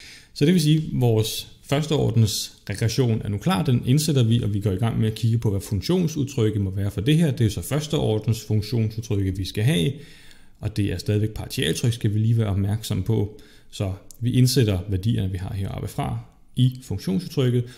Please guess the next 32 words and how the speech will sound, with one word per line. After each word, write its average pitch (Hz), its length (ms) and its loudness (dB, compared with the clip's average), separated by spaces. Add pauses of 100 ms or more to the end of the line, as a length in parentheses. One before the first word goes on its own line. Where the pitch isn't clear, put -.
(140)
og 104 120 -2
så 98 80 -2
kan 104 140 2
vi 92 60 0
lave 87 300 -4
vores - 280 -12
hastighedsudtryk 135 880 0
også, 110 300 0
hvor 110 280 0
den 92 160 -4
generelle 87 480 -8
form 104 260 -6
jo 117 140 -4
er - 40 -8
det 190 200 0
her. 170 220 0 (320)
Nu 131 80 2
er 127 60 6
det 104 140 4
så 95 240 -4 (100)
en - 180 -8 (280)
førsteordensreaktion, 127 960 2
så 95 100 -6
x'et 110 460 0 (200)
er - 260 -14 (140)
et. 180 200 2 (440)
Så - 120 -4
det 107 120 4
vil 117 100 8
sige, 113 340 0
at 98 200 -2
vores 90 360 -4